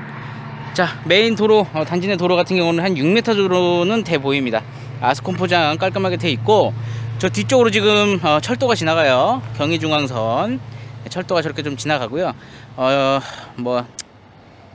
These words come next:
진짜 약간의 소음은 있어요. 예, 철도 지나가는 소음은 약간은 있어요. 네,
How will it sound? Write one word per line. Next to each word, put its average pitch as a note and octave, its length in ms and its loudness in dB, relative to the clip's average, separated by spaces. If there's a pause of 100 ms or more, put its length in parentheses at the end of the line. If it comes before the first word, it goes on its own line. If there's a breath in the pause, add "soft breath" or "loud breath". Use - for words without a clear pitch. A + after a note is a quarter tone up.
(280)
진짜 D#3 300 -2
약간의 F3 320 0
소음은 G3 320 2
있어요. A#2 420 -4
예, C#3 80 -8
철도 C#3 320 -8
지나가는 B2+ 340 -2
소음은 E3 320 -4
약간은 C#3+ 440 -2
있어요. G#2 260 -8 (920 loud breath)
네, A#2+ 140 -8